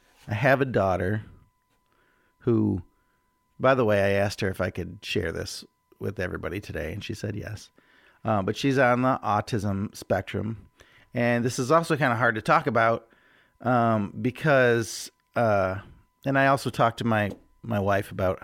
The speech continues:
what I was gonna share today, because we don't want anyone to hear this who knows her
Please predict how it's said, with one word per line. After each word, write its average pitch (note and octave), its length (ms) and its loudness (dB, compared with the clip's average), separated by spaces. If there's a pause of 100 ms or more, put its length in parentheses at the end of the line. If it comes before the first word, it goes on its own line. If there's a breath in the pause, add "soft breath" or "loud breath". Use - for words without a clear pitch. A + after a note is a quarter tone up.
(120)
what G2+ 160 -4
I F#2+ 60 0
was F2+ 120 -6
gonna F#2 160 -6
share F#2 400 -4 (120)
today, F2 420 -4 (480 soft breath)
because C3 260 -2
we D#3 100 2
don't E3+ 120 2
want D3 160 2
anyone B2+ 340 2
to G#2 60 0
hear B2+ 360 0
this F#2+ 300 -2
who G#2+ 140 -4
knows F2+ 320 -4
her F#2 260 -4